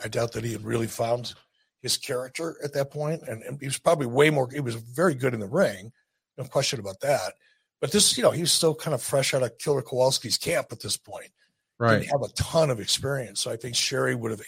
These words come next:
Speaker 1: added a lot of value to that, that pairing. She, she, she would have been very valuable for Paul.
Speaker 2: She finally makes her W C W debut here on April twenty-third on an episode of Saturday Night. Of course, this is pre-Nitro, so this is the A show.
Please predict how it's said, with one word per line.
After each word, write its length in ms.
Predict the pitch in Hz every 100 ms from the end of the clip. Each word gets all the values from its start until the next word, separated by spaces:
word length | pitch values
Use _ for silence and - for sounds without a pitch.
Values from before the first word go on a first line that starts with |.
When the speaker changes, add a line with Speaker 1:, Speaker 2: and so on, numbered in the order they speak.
| -
Speaker 1:
added 240 | 120 117
a 60 | 101
lot 240 | 107 113
of 120 | 101
value 540 | 107 - 123 110 90 98 _ _ _ _ _ _ -
to 100 | 120
that, 200 | 110 101 _ _ _ _ _ _ _ _ _ _
that 220 | - 110 -
pairing. 400 | 131 127 104 - _ _
She, 240 | - 110 117
she, 160 | - 120 117
she 140 | - 143
would 80 | 127
have 60 |
been 140 | 110 101
very 240 | 123 123
valuable 400 | 110 92 90 107
for 140 | - _
Paul. 220 | - 92 - _ _ _ _ _ _ _ _ _ _ _ _ _ _ _ -
Speaker 2:
She 160 | 170
finally 360 | 151 202 214 180
makes 280 | 156 165 -
her 80 |
W 240 | 139 147 156
C 160 | 151
W 240 | 135 135 131
debut 480 | 123 123 123 139 127
here 400 | 127 110 101 104
on 200 | 110 101
April 380 | 120 151 180
twenty-third 800 | 156 175 165 147 160 160 117 92 80
on 160 | 101
an 60 | 104
episode 340 | 123 - 143
of 80 | 135
Saturday 380 | - 120 123 143
Night. 320 | 127 110 113
Of 120 | 104
course, 200 | - 113
this 220 | - 117
is 80 | -
pre-Nitro, 800 | - - 151 160 139 135 104 85
so 140 | 98 110
this 260 | 113 131
is 180 | 147 139
the 200 | 131 123
A 260 | 104 117 135
show. 560 | - 135 107 90 98